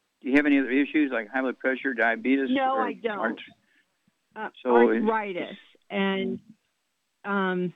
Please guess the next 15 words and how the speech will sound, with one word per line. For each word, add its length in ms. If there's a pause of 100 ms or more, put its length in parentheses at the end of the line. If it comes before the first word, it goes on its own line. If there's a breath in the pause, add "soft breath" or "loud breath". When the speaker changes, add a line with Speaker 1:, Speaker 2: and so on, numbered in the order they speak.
(140)
Speaker 1:
You, 120
Speaker 2:
I 40
Speaker 1:
you 200
Speaker 2:
took 80
Speaker 1:
do 120
Speaker 2:
birth 80
Speaker 1:
have 100
a 20
little 240
Speaker 2:
control 260
Speaker 1:
arthritis. 480 (140)
Speaker 2:
and, 100
and, 100 (1080)
yeah, 540 (600)
the, 140